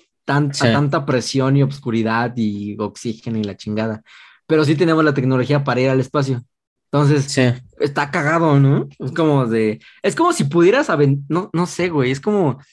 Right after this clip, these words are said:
Speaker 1: si pudieras meterte a Los Pinos,
Speaker 2: Ajá.
Speaker 1: pero tienes prohibido, cabrón, prohibido
Speaker 2: <laughs>
Speaker 1: entrar a tu sala.
Speaker 2: Ajá.
Speaker 1: Así de, "No,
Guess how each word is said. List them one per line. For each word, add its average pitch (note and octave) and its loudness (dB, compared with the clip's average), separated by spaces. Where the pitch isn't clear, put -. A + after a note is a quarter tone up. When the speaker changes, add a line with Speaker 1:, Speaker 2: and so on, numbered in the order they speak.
Speaker 1:
si D#3 -4
pudieras E3+ 4
meterte E3+ 0
a B2 0
Los B2+ 0
Pinos, F3+ 0
Speaker 2:
Ajá. A2 -2
Speaker 1:
pero D#3 4
tienes G#3+ 2
prohibido, F#3+ 2
cabrón, C#4 -2
prohibido G3 2
Speaker 2:
<laughs> - -18
Speaker 1:
entrar D#3+ 2
a G3+ -2
tu C3 -2
sala. D#3 0
Speaker 2:
Ajá. A#2 0
Speaker 1:
Así C#3+ -2
de, F#3 4
"No, A3+ 0